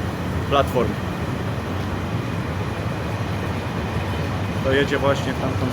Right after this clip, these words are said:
stronę na Jejkowice. Nie wiem, to może też jechać w, y, na Kędzierzyn-Koźle.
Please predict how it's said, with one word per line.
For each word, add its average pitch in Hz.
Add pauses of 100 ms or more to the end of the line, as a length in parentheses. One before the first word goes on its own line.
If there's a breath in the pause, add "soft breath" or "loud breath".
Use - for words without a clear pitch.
stronę 127
na 123
Jejkowice. 117 (4000)
Nie 180
wiem, 214 (140)
to 170
może 165
też 165
jechać 175
w, 160
y, 165 (960)
na 156
Kędzierzyn-Koźle. 180